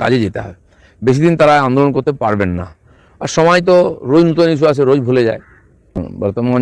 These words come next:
যারা, যাদের চাকরি চলে গেছে, চাকরি হারা, তারা বসছেন, তার আগে ডাক্তাররা, তার আগে চার বছর পাঁচ বছর ধরে বিভিন্ন স্তরে এসএসসি পাস করে, টেট পাস করে বা প্যারা টিচার পার্ট টাইম, তারাও তো ধর্ণা দিচ্ছেন, এখনও দিচ্ছেন। তো লাভ কী হয়েছে? এই সরকারের কাছে বলে কোনো লাভ নেই। যারা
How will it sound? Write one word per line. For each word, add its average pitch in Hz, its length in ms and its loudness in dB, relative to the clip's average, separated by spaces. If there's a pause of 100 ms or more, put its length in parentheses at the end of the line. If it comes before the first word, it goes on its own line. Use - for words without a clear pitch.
যারা, 117 200 4 (960)
যাদের 107 220 -2
চাকরি 107 300 -4
চলে 95 160 -2
গেছে, 90 200 -4
চাকরি 95 240 -6
হারা, 87 180 -6
তারা 92 200 -2
বসছেন, 92 260 -8 (100)
তার 98 140 -2
আগে 101 220 0
ডাক্তাররা, 92 360 -4 (120)
তার 110 160 -2
আগে 117 200 0 (520)
চার 117 140 -2
বছর 127 240 2 (120)
পাঁচ 120 220 -4
বছর 123 240 0
ধরে 117 180 4
বিভিন্ন 110 420 -2
স্তরে 107 240 -4
এসএসসি 113 320 -8 (120)
পাস 107 140 0 (100)
করে, 107 200 -2
টেট 104 180 0 (100)
পাস 104 120 0 (100)
করে 101 140 -2 (540)
বা 117 160 0
প্যারা 110 260 2
টিচার 110 300 0
পার্ট 104 160 -2
টাইম, 107 160 -4 (100)
তারাও 123 240 2
তো 160 60 -2
ধর্ণা 120 320 0
দিচ্ছেন, 104 280 -6
এখনও 139 260 -2
দিচ্ছেন। 92 300 -4 (200)
তো - 60 -14 (120)
লাভ 117 120 2 (100)
কী 135 140 -6
হয়েছে? 90 200 -12 (120)
এই 135 140 -6
সরকারের 139 380 2
কাছে 131 160 -4 (120)
বলে 127 140 2
কোনো 127 160 -6 (100)
লাভ 113 100 2 (100)
নেই। 85 100 -8 (680)
যারা 127 240 4